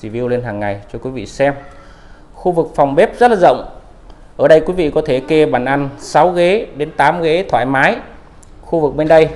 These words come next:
mình để, à, tủ lạnh hai cánh rộng rãi ở khu vực này. Phía trên là trần chỉ thạch cao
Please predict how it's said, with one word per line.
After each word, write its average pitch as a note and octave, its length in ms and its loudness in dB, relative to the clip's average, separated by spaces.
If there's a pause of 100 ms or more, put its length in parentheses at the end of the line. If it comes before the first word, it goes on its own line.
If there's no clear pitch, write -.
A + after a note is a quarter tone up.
mình B2+ 220 -8
để, A2+ 200 0
à, C3+ 220 2 (340)
tủ A2 140 -8
lạnh A#2 240 -4
hai C3 200 -4
cánh C3 360 -8
rộng A2+ 180 -4
rãi G#2+ 260 -6
ở A#2+ 60 -4
khu C3+ 140 -8
vực B2 140 -8
này. A2+ 180 -4 (2500)
Phía G3+ 220 0
trên F#3+ 280 4 (280)
là C3 200 2
trần C3 300 -2
chỉ B2+ 160 -6
thạch C#3+ 220 -4
cao D#3 280 4